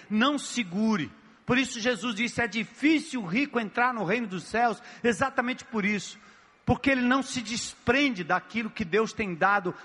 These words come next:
para administrar, ele toma posse. Não deixe o inimigo de Deus pregar essa peça em você. Não seremos consumistas pelo consumismo, mas o que Deus nos der será para abençoar outras pessoas em nome de Jesus.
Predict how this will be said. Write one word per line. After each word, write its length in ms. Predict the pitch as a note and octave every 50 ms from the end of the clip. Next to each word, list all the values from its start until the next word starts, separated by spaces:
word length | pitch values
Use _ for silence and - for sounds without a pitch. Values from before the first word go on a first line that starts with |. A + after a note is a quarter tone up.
| - - -
para 180 | A3 F3+ F3+
administrar, 640 | G3 F3+ D#3+ F3+ F#3 F3+ E3+ D3 - - F#3+ F#3 F3+ F3
ele 180 | F#3+ G3 F#3+ F3 - - -
toma 320 | - C#4+ C#4+ C4+ A#3+ F#3
posse. 500 | - - - E3+ E3 D3+ C3 - - - - - - -
Não 240 | - A3+ C4+ D4 C4+
deixe 380 | G3 F3 B3+ C#4 C4 - -
o 60 | A#3+
inimigo 340 | A#3 A3+ A3+ G#3+ A#3 A#3 G3
de 80 | F3+ G3+
Deus 260 | E3 D#3 A3 A3 G3+
pregar 360 | - - G#3 F#3 E3 F#3+ G#3
essa 200 | G3 - - F#3
peça 360 | E3+ - - F#3 F3 F3 -
em 40 | F#3
você. 440 | D#3+ D3+ D3+ - - - D3 C#3 B2+ - - - - -
Não 200 | F#3 A3 C4+ C#4+
seremos 460 | - - C4 B3 A#3+ C4 B3+ B3 -
consumistas 920 | - - - B3+ A#3+ - - - A3+ G#3 G#3+ B3+ C4 - - - A#3 -
pelo 240 | - - A#3+ A#3 A3
consumismo, 880 | A3 - A#3 A#3+ G#3+ - - G#3+ G3 G3 A3+ A3+ A3 F3+ C#3+ B2+ G#2 G2 - - - - _ _ _ _ _ _ _ _ _ _ _ _ -
mas 220 | E3+ G3+ G#3 -
o 40 | A3
que 140 | - - G#3+
Deus 400 | E3 C#3+ G3+ A#3 B3+ B3 F#3+ F3+
nos 180 | A3+ G#3 D#3
der 240 | C#3+ D3+ F#3+ G3+ F#3+
será 360 | F3 - - F3+ E3 E3+ F#3
para 220 | - - F3+ E3+ D#3
abençoar 840 | C3 A#2 - D#3+ G3 G#3 G3+ - - - E3 D#3 D#3+ F3 E3+ D#3+
outras 360 | D3+ D#3+ E3 - - C#3+ -
pessoas 580 | - - D#3 B2+ - - D3 D3 D3 C#3 B2 B2
em 60 | C3
nome 280 | B2+ C3 C#3 C3+ C3 A#2
de 100 | A#2+ A#2
Jesus. 600 | G#2+ B2 A2+ F#2+ G2 G2 F#2 E2 - - - -